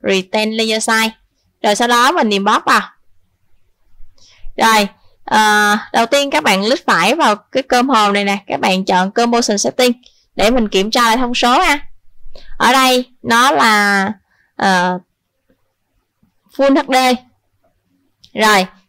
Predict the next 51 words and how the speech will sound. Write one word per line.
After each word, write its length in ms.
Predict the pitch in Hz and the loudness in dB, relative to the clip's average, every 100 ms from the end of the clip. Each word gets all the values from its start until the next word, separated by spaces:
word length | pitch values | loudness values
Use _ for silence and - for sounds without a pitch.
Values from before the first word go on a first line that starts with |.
| - | -4
cái 100 | 302 | 0
duration 500 | 294 269 262 233 202 | 2 0 0 0 0
ở 140 | 190 | 0
đây 200 | 214 254 | 0 0
hiện 240 | 277 196 202 | 0 -2 -2
tại 220 | 190 175 | -4 -2
là 160 | 190 202 | 0 -2
hai 200 | 226 240 | -2 -2
mươi 180 | 240 | -2
giây. 240 | 240 240 233 - _ _ - | 0 0 -2 -8 _ _ -6
Ờ, 200 | - 208 | -2 0
mình 140 | 196 | 0
thấy 160 | 226 247 | 0 0
nó 120 | 339 | 0
hơi 160 | 269 | 0
dài, 280 | 226 214 196 190 - | 2 2 2 0 -8
các 160 | 247 | -6
bạn 180 | 208 185 | -2 -2
có 60 | 226 | 0
thể 200 | 208 196 | -2 0
là 240 | 220 202 | 0 0
giảm 280 | 180 170 214 | 0 -2 -2
lại 180 | 226 180 | -2 0
còn 240 | 208 190 | 0 -2
hai 280 | 202 208 208 | 0 0 0
hoặc 160 | 233 | -2
ba 160 | - 208 | -2 -2
giây 240 | 208 208 | 0 -2
thôi. 140 | 214 214 226 - - - | 0 0 -2 -8 -10 -12
Ở 100 | - | -6
đây 100 | 226 | -2
mình 160 | 208 190 | 0 0
cho 120 | - | -2
hai 240 | 214 202 | -2 -2
giây 160 | 202 202 | 0 0
thôi 140 | 208 | -2
ha. 160 | 208 220 - _ _ _ _ _ _ _ _ | -2 -4 -6 _ _ _ _ _ _ _ _
Rồi 160 | 208 202 | 0 0
các 180 | 196 - | 0 -2
bạn 220 | 208 196 | -2 -2
chọn 280 | - 170 185 | -2 -2 -2
cho 100 | 226 | -4
mình 140 | 208 | -2
là 120 | 190 | -2
ok. 440 | 190 202 190 214 220 - _ _ _ _ _ _ _ _ _ _ _ _ - - _ | -2 -2 0 0 0 -6 _ _ _ _ _ _ _ _ _ _ _ _ -20 -20 _
Rồi, 320 | - 233 214 196 _ _ - | 0 2 2 -2 _ _ -4
ờ, 260 | - 220 220 | 0 0 0
các 140 | - | 0
bạn 280 | - 196 202 | 0 0 -2
sẽ 140 | 214 | -2
tạo 600 | 220 226 180 185 196 208 | 0 2 4 2 0 -6